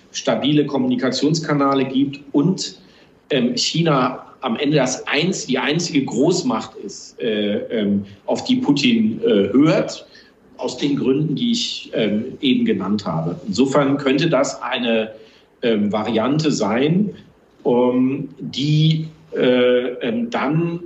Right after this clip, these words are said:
zum Zuge kommt, äh, wenn der, ähm, israelische Premierminister, der ja derzeit vermittelt,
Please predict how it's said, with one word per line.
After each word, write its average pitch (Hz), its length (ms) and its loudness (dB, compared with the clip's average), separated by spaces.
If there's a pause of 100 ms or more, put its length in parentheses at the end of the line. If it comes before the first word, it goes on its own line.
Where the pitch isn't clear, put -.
(100)
zum 147 220 -2
Zuge 139 320 2
kommt, 131 640 -2
äh, 117 200 2
wenn 117 160 0
der, 110 500 2
ähm, 110 140 -4
israelische 147 640 0
Premierminister, 110 720 -2
der 107 160 0
ja 110 120 2 (400)
derzeit 113 460 0
vermittelt, 110 580 0